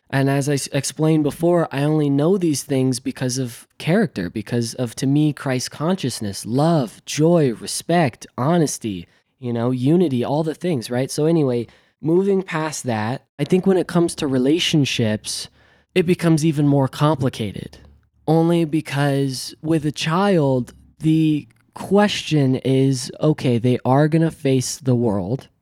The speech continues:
How can I help them while they're pure? In a relationship, you've already got the baggage of an adult lifetime.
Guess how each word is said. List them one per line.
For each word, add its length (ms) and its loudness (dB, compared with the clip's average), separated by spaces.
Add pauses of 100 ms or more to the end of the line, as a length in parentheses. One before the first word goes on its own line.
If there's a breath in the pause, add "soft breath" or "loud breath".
(280)
How 260 2
can 180 0
I 100 4
help 360 0
them 280 0
while 260 2
they're 260 0
pure? 720 0 (240)
In 140 2
a 60 2
relationship, 960 0
you've 240 2
already 560 2
got 380 -2
the 80 -4
baggage 960 -2 (640 soft breath)
of 400 0
an 100 2
adult 500 2
lifetime. 720 -4